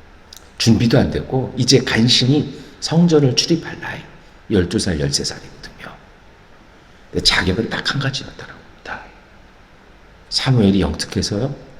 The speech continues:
그 사무엘 그 앞에 이야기들 있잖아요. 그의 출생이 하나님이 주신 선물이었고 어머니가 믿음으로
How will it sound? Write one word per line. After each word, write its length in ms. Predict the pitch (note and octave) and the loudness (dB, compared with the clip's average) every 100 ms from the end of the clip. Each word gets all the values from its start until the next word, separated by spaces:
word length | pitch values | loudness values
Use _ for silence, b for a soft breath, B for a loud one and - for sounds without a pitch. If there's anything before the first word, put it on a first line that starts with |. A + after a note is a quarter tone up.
| - - | -20 -8
그 140 | C3 | -4
사무엘 640 | B2 D3 D3 C3 B2 A#2+ - | -2 0 4 4 4 0 -8
그 100 | - | -8
앞에 200 | F2 - | -2 2
이야기들 400 | B2 F#2 E2+ F#2+ E2+ | 4 4 2 0 0
있잖아요. 500 | - C#2+ C#2+ A#2 B2+ B B | -2 -6 -4 -6 -6 B B
그의 260 | - A#2+ A#2 | 0 6 6
출생이 600 | A2+ - G2+ F2+ G2+ - B | 4 -2 0 0 -2 -6 B
하나님이 500 | B D#3+ D#3 D3 C3 | B 0 2 4 2
주신 220 | G#2+ - F#2 | 0 -2 -2
선물이었고 960 | A2+ B2 G#2 F2 E2+ C#3+ D3 D3+ - - | -2 0 0 -2 -2 0 0 -2 -10 -4
어머니가 420 | F#2+ G2 F#2+ F2+ | 0 2 2 0
믿음으로 600 | F#2+ F#2 F#2+ F2+ E2+ D#2+ | -2 -2 -2 -2 -2 -4